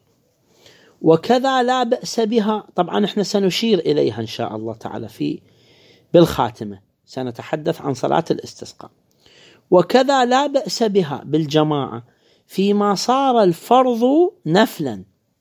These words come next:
بالعارض، وبالأصل فريضة لكن صار نافلة. شلون يعني؟ آه، لا بأس بها فيما إذا صار الفرض نفلا، مثلا صلاة أنا صليتها فريضة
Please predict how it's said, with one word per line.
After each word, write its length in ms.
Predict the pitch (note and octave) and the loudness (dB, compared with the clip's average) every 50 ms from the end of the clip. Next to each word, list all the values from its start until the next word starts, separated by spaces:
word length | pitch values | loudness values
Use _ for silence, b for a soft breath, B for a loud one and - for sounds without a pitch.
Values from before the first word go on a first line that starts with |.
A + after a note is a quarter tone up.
| _ _ _ _ _ _ _ - | _ _ _ _ _ _ _ 0
بالعارض، 640 | A2 C3+ D3+ D3 - - A#2 A#2 G#2 F#2 F#2 F#2 F#2 _ _ _ _ _ | 2 4 4 4 2 0 -2 -4 -4 -6 -8 -12 -18 _ _ _ _ _
وبالأصل 560 | - A#2+ C3 D3 D3 - F#3 E3 - G3+ F#3+ | -8 -2 -2 -2 0 0 -2 -2 0 -2 -4
فريضة 480 | F3 - G3 G3 A#3 B3 A3 E3 D#3 D#3+ | 0 0 0 0 0 0 0 0 0 0
لكن 300 | E3 E3 D#3+ - E3+ D#3 | 0 0 -2 -2 -6 -8
صار 320 | - - F#3 G3 G3+ G3 | -6 -4 -4 -2 -2 -4
نافلة. 460 | F#3 C#3+ - - - - - - - _ _ _ _ _ _ _ _ _ _ _ _ _ | -4 -6 -8 -12 -16 -20 -20 -20 -20 _ _ _ _ _ _ _ _ _ _ _ _ _
شلون 420 | - - F3 A3+ C4 C#4+ C#4+ C4+ | -8 0 4 4 4 6 4 2
يعني؟ 400 | A#3 G3+ C#3 D3+ E3 F#3 G#3+ - b b b b b b b b b b b b b b b b b b b b b b _ _ _ _ - | 0 0 -2 -4 -4 -4 -6 -8 b b b b b b b b b b b b b b b b b b b b b b _ _ _ _ 4
آه، 500 | C#3 C#3 C3 B2+ B2+ B2 B2 B2 A#2+ A#2+ | 6 6 6 6 6 4 4 2 2 2
لا 240 | C#3+ D#3+ F3 F3+ F3 | 2 4 4 4 4
بأس 340 | F3 F#3 F#3+ D3+ - - | 4 2 0 -2 -4 -2
بها 300 | D#3+ E3+ D#3+ E3 E3 D#3+ | -2 -2 0 0 -2 -4
فيما 560 | D3 - - F3+ E3+ E3 D#3+ D#3 D#3 D3 - D3 | -4 -2 -2 0 0 0 0 0 -2 -2 -2 -2
إذا 200 | C#3+ D3 C#3+ C#3 | 0 0 -2 -2
صار 360 | - - D#3 D3 C#3+ C#3+ C#3+ | -2 0 0 2 2 2 0
الفرض 600 | C#3 C3+ - - D3 C#3 C3+ B2 C3 C3 B2 A2 - _ _ - - | 0 -2 0 0 0 0 2 0 -2 -4 -4 -4 -8 _ _ -16 -4
نفلا، 540 | C3 C#3+ D3+ C#3 - - C3+ C3 B2+ A#2+ A#2+ _ _ _ _ _ _ _ _ _ _ - | 0 2 2 2 2 -2 -4 -4 -4 -6 -8 _ _ _ _ _ _ _ _ _ _ -2
مثلا 440 | D3+ E3+ F3 - F#3+ F3 E3+ E3+ D#3+ | 0 0 2 2 0 0 0 -2 -4
صلاة 520 | - - E3+ E3+ F3 F3+ F3 E3 D#3+ E3+ | -2 -2 -2 0 2 0 0 0 -2 -4
أنا 80 | E3+ D#3+ | -4 -4
صليتها 580 | D#3 - E3 D#3+ D#3+ D#3+ D#3+ D3 C#3 - C#3 | -4 -4 -4 -2 -2 -2 -4 -4 -4 -8 -12
فريضة 480 | A#2+ - - C#3 C#3+ C#3 B2+ A2+ A2+ | -8 -4 -4 -2 -2 -2 -4 -6 -8